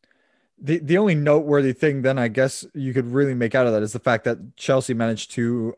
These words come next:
uh, overtake West Ham in the race for top four. And it kind of takes away from our dream that West Ham will have the Champions League anthem playing. But then again, you know, you can't really say that,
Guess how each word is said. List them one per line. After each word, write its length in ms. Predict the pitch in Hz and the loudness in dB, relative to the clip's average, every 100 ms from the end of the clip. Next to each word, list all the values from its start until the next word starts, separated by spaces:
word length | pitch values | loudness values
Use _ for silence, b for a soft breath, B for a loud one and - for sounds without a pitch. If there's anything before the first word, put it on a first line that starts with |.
| - | -2
uh, 340 | 113 113 113 | 0 0 0
overtake 540 | 127 110 110 135 113 120 | -2 -4 -4 -4 -2 0
West 260 | 110 - | -2 -2
Ham 300 | 135 123 104 | -4 -4 -4
in 140 | 95 107 | -6 -2
the 240 | 107 104 | 0 0
race 240 | 107 107 | 0 -2
for 100 | - | -4
top 260 | 104 107 95 | -6 -6 -6
four. 360 | - 110 80 _ _ _ _ _ _ | -6 -6 -8 _ _ _ _ _ _
And 80 | 123 | -8
it 60 | 120 | -4
kind 180 | 160 | -4
of 80 | 139 | -4
takes 240 | - 135 143 | -4 -4 -4
away 200 | 120 117 | -4 -4
from 260 | - 113 | -6 -6
our 360 | 110 107 104 101 _ _ - | -4 -4 -6 -10 _ _ -18
dream 480 | 117 131 117 110 104 | -6 -2 -2 -2 -4
that 200 | 107 110 | -4 -4
West 340 | 120 113 - | -2 -2 -4
Ham 420 | 123 113 104 98 104 _ _ | -8 -6 -6 -10 -12 _ _
will 140 | 104 107 | -8 -6
have 200 | 110 104 | -4 -6
the 80 | |
Champions 600 | 104 - 120 101 104 98 | -10 -8 -8 -8 -10 -8
League 160 | 104 101 | -8 -6
anthem 400 | 101 98 - 87 | -6 -8 -12 -14
playing. 400 | - 73 67 71 _ _ _ _ _ _ _ _ _ _ _ - | -14 -18 -20 -20 _ _ _ _ _ _ _ _ _ _ _ -10
But 160 | 113 | -6
then 120 | 113 | -4
again, 540 | 110 101 104 101 98 135 | -2 -2 -4 -4 -6 -10
you 100 | 117 | -10
know, 300 | 101 95 92 - - | -8 -6 -8 -14 -20
you 100 | - | -14
can't 240 | 110 101 | -10 -8
really 180 | 98 92 | -8 -8
say 180 | - 98 | -6 -4
that, 200 | 92 | -6